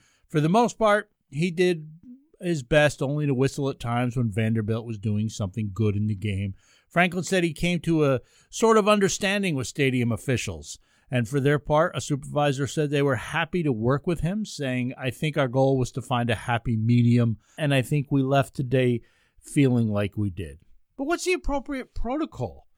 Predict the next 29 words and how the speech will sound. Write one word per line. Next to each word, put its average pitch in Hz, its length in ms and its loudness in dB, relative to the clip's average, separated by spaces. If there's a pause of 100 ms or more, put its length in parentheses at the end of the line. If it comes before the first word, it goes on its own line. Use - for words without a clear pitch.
(320)
here? 107 440 -4 (600)
If - 140 -6
I 233 140 4
was 220 160 2
doing 202 240 4
something 160 400 0
that 120 240 -2 (340)
annoyed 143 480 2
somebody 120 500 -2
else 107 260 -8
and 139 140 -4
they 143 160 -2
asked 156 380 -4
me 156 440 0
to 190 80 2
stop, 127 440 -6
I'm 127 100 -4
not 202 180 -4
talking 180 360 -8
about 165 240 -8
going 151 320 -4
and 143 80 -6
finding 143 420 -4
somebody 135 400 -6
else 147 240 -2
to - 100 -12
come 101 300 -6
to 98 80 -12
me. 90 220 -10